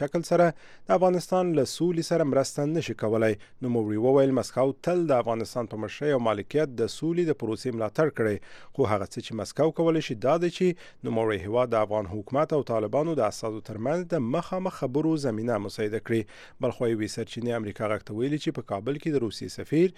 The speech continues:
د افغانستان د سولې د عالي شورا له مشر محمد کریم خلیلي سره د مسکو د راتلونکي غونډې په اړه خبرې اترې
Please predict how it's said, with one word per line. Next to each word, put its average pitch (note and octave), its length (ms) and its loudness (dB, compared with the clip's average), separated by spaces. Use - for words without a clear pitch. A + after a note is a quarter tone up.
د E3+ 100 2
افغانستان E3 560 2
د B2 160 2
سولې D#3 280 2
د B2+ 80 4
عالي A2 200 -2
شورا A2+ 280 -2
له G#2 140 -4
مشر D#3 320 -2
محمد G2+ 400 -6
کریم G#2 240 -6
خلیلي A2+ 340 -6
سره F3 260 0
د B2 140 0
مسکو D3+ 340 -2
د C3 140 2
راتلونکي G#2+ 420 -6
غونډې F3+ 260 0
په G3 100 0
اړه F#3+ 200 0
خبرې G#2+ 280 -4
اترې G#2 240 -2